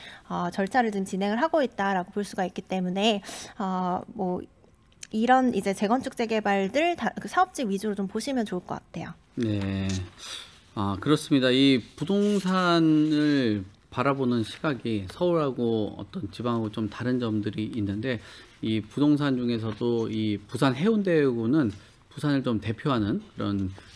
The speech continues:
Speaker 2: 어, 지역입니다. 그래서, 어, 부-, 그 서울의 어떤 주택 가격의 동향을, 어, 파악하기 위해서는, 음, 강남,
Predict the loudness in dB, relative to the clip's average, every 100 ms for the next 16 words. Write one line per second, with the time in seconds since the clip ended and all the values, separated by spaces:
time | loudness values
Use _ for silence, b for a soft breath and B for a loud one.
0 | B -8 -2 4 4 4 0 -2 -4 -4
1 | -4 -4 -6 B B B -8 -6 -6 -10
2 | -14 -14 -8 -2 0 2 4 6 8 8
3 | 8 6 2 -4 -2 2 2 0 -2 -2
4 | 0 0 0 0 0 4 6 6 4 2
5 | -2 B B -16 -12 -10 0 2 2 0
6 | 0 2 0 0 -2 0 -2 -6 B B
7 | B B -20 -20 -20 -4 0 2 2 0
8 | -2 4 6 6